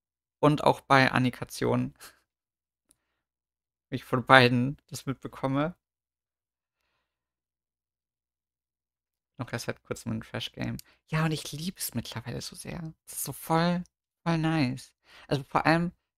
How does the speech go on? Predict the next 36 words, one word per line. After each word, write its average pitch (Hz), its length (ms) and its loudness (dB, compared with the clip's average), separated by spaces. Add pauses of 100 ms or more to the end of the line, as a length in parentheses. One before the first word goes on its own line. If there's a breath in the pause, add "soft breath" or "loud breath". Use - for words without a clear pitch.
Trash 165 300 4
ist 160 120 -2
ja 147 80 2
nicht 143 160 -2
gleich 120 220 -4
Trash. - 580 0 (180)
Also 139 180 0
ich, - 320 -4
ich - 160 -12
weiß 151 200 6
nicht, 175 140 0
ob 147 40 0
ich 139 80 -4
diese 139 300 -2 (160)
krassen - 480 0
Sachen, 180 640 0
<laughs> - 1040 -20
diese - 180 -10
krass - 440 -4
trashigen 165 520 2
Sachen 170 560 -2 (1120)
auch 127 220 0
schauen 175 320 4
könnte. 175 720 -2 (420)
Also 123 220 -6
wie, 131 220 2 (2250)
ah, 160 160 0
wie 160 100 4
heißt 160 300 2
denn 156 320 2
dieses 147 320 -4
Zeug, 147 380 2
wo, 131 400 2
wo 135 80 4
die 135 240 0
alle, 131 680 6